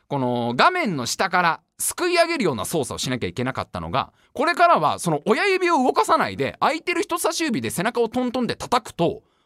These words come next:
ホーム画面に戻したりとか、一個前に使ってたアプリ戻せたりとかするわけ。これはもうめちゃくちゃ、あの、実際使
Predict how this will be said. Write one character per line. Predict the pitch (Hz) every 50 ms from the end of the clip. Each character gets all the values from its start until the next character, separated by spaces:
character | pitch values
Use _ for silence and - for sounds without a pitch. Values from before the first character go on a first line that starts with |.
| _ _ -
ホ | 196 226
ー |
ム | 214 214
画 | 214 220 185
面 | 147 120
に | 117 110
戻 | 120 143 147 185
し | 185 -
た | - - 104
り | 90
と | - 87
か、 | - - 127 - - _ _ _ _ _ _ _ _ _ -
一 | 277 240 -
個 | 220 190
前 | 185 220 220 156
に |
使 | - - - 156
っ | 151
て | 165
た | 143 131
ア | 143 143
プ | 156
リ | 123 101
戻 | 104 127 147 160 208
せ | 208 -
た | - 104
り | 101 107
と | -
か | 113
す | - - - 160
る | 160
わ | 160 131 -
け。 | - - _ - - - - 247
こ | - 339
れ | 605 571
は | 480
も | 269 277 247
う |
め | 185 185 190
ち | 180 - 339
ゃ | 349
く | - - - -
ち | - -
ゃ、 | 403 370 349 - -
あ | 269 302
の、 | 285 269 233 -
実 | 196 160 220 311 466 - - - 392 415
際 | 427 427
使 | 427 - - -